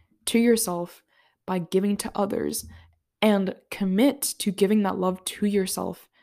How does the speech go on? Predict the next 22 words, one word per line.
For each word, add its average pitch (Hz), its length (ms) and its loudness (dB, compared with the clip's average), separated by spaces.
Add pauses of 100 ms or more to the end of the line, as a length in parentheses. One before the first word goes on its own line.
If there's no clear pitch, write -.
(320)
as 175 160 0
well 180 320 0
after 180 260 -4
the 170 80 -6
fact. - 480 -6 (1040)
Because 202 200 2
it's 185 200 -6
in 220 220 4
you, 185 340 0
it's - 200 -8
just - 380 -2
about 180 480 -2 (2000)
surrendering 202 1000 2 (840)
to 226 260 2
it 202 120 4
and 185 120 -4
surrendering 190 800 -2
to 202 540 -4 (720)
yourself 208 600 4
and 185 80 0
allowing 190 460 2
yourself 185 760 -4